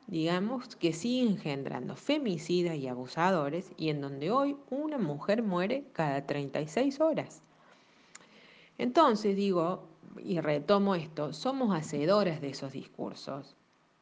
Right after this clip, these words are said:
que hemos logrado instalarlos a modo de debate, poner la otra cara, digamos, poner la otra mirada, poner la otra palabra, poner en palabras la realidad que vivimos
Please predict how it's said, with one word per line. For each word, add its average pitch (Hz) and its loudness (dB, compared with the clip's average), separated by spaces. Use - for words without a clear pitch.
que 226 4
hemos 254 4
logrado 214 4
instalarlos 156 0
a 135 -4
modo 165 0
de 135 0
debate, 147 4
poner 175 2
la 143 -2
otra 147 0
cara, 160 2
digamos, 143 -6
poner 151 -2
la 165 0
otra 156 -2
mirada, 147 -2
poner 156 0
la 175 -2
otra 156 -4
palabra, 139 -2
poner 190 2
en 180 0
palabras 160 2
la 139 -4
realidad 135 0
que 151 -4
vivimos 139 -4